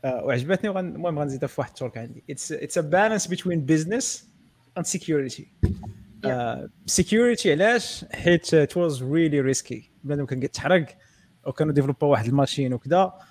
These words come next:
Speaker 1: دونك،
Speaker 2: مم.
Speaker 1: آه، مع هاد المرات، آه، الدرايفر خصو ي-، المهم بيت ستوب كتجي وكتمشي. اي دونك، آه، بعض المرات كي-، كيبقى مع عنده داك التيو كيجرو معاه، دونك خصو يوقف سميتو. بعض المرات التيسانس كان كيخرج، ومع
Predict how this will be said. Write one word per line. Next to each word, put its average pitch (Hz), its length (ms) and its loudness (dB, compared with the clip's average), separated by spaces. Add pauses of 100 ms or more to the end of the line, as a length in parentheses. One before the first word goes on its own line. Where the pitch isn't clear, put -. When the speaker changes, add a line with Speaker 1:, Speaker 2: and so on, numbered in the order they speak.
(320)
Speaker 1:
دونك، 139 140 -8
Speaker 2:
مم. 202 100 -2
Speaker 1:
آه، 120 200 -2
مع 117 180 -2
هاد 120 60 0
المرات، 135 440 0
آه، 117 600 -4
الدرايفر 147 460 8
خصو - 260 -4
ي-، 139 360 -2 (160)
المهم 160 200 0
بيت 160 120 6
ستوب 180 300 4 (260)
كتجي 139 260 2
وكتمشي. 147 500 -2 (580)
اي 135 60 -2
دونك، 147 360 -2
آه، 131 80 0
بعض 123 140 -2
المرات 139 240 0
كي-، 135 340 -2
كيبقى - 380 -4
مع 120 120 -4
عنده 127 180 -2
داك 123 180 -4
التيو 143 460 -6
كيجرو 123 480 -2
معاه، 143 360 0
دونك 120 200 -6
خصو - 240 -10
يوقف 151 640 2 (580)
سميتو. 131 480 -4 (420)
بعض 123 120 4
المرات 135 200 6
التيسانس 135 320 4
كان 131 120 -4
كيخرج، 156 500 -2 (380)
ومع 123 460 -2